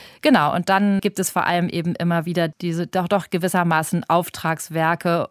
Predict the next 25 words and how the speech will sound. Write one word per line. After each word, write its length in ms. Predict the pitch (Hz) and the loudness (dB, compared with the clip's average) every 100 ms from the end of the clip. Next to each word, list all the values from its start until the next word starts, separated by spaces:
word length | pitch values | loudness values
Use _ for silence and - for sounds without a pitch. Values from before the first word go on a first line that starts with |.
| _ - | _ -2
und 160 | 185 | 0
gerne 280 | 185 175 185 | 2 2 2
natürlich 560 | 165 156 175 170 - - | 0 -2 -4 -6 -2 0
auch 180 | 165 - | 0 0
an 160 | 160 | -4
die 100 | 156 | -4
großen 440 | - - 170 175 156 | -6 -2 -2 0 0
Namen, 340 | 151 165 165 | 2 2 0
damit 280 | 156 160 156 | -2 -4 -2
das 140 | 156 | -4
dann 100 | - 151 | -4 -4
nochmal 240 | 143 156 | -2 -4
besonders 540 | 151 151 151 143 - | -4 -2 -2 -2 -4
gut 240 | - 165 - | -6 -6 -6
klingt. 420 | - 147 143 - | -4 -2 -2 -4
Und 240 | 156 - | -8 -2
offensichtlich 600 | 175 170 160 165 - 165 | -2 -2 -2 -2 -4 -4
sind 160 | 170 165 | -2 -4
diese 260 | 165 165 160 | -4 -4 -4
großen 340 | - 160 160 | -4 -4 -2
Namen 300 | 151 156 165 | 0 0 -2
auch 140 | 147 | -6
immer 240 | - 165 156 | -4 -4 -4
wieder 180 | 156 151 | -4 -4
bereit, 540 | 151 131 135 165 | -4 -2 -2 -2